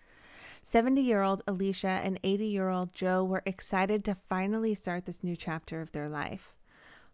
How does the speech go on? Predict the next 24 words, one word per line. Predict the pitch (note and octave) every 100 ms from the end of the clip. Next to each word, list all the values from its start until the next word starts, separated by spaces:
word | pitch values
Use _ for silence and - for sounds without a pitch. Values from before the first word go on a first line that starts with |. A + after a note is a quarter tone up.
| _
What | - E3+ G#3+ -
better | B3+ C#4+
way | D4 G3 E3 E3
to | -
ring | F3+ F3+ F#3
in | G#3
this | A3 -
new | A3
chapter | A#3+ F#3 D3+ - D#3 D#3 D#3 -
than | G3+ G3
with | G3 F#3+
their | F#3
five | F3+ E3 D#3+ A3
children, | - F3+ E3+ E3+ F#3 -
along | F#3 F3 F3
with | F#3 F#3
their | E3+
spouses | - - F3 F#3+ G3+ F#3+ - -
and | F#3+
Joe | F3+ G3 G#3
and | G#3+ G3
Alicia's | F#3 F#3 F#3 F#3
many | F#3 F#3 F#3 F3+
grandchildren? | E3+ D#3+ D3+ - - - E3+